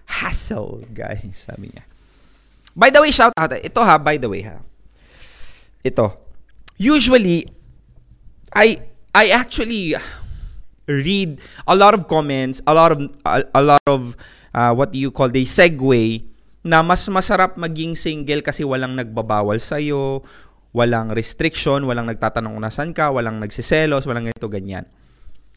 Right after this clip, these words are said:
Now, if your definition of a relationship is like that, and you're okay with that before, then you actually defined a wrong relationship. It's not good to be in a relationship with all of those things.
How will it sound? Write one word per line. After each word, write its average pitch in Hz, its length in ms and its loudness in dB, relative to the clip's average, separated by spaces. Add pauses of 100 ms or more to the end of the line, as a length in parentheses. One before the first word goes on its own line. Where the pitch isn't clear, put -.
(220)
Now, 208 240 2
if - 240 -2
your 285 160 8
definition 190 800 2
of 175 240 6
a 165 80 4
relationship 143 720 -2
is 135 240 -4
like 110 240 -2
that, 98 320 -4 (1300)
and 185 240 0
you're 196 240 8
okay 175 320 2
with 156 160 0
that 131 240 0
before, 104 560 0 (160)
then 196 240 6
you 220 200 2
actually 233 460 0
defined 170 600 0
a 160 80 2
wrong 139 240 2
relationship. 113 800 -6 (1120)
It's 311 260 2
not 262 320 4
good 180 300 2
to 196 80 4
be 202 100 2
in 226 220 -4
a 190 80 0
relationship 165 640 -4
with 165 220 -2
all 240 180 8
of 175 220 -2
those 175 240 -2
things. - 400 -8